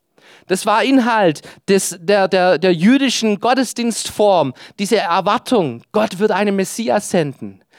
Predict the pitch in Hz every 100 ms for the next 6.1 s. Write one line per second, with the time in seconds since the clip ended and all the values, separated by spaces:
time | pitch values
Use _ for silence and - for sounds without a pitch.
0 | - - - 190 233 233 254 226 208 -
1 | 247 262 - - - 208 208 208 190 254
2 | 254 208 - 208 214 214 196 262 247 196
3 | 208 220 - 233 - 220 214 196 151 -
4 | - - - - 208 - 254 196 208 226
5 | 208 202 - 240 247 185 - 208 208 160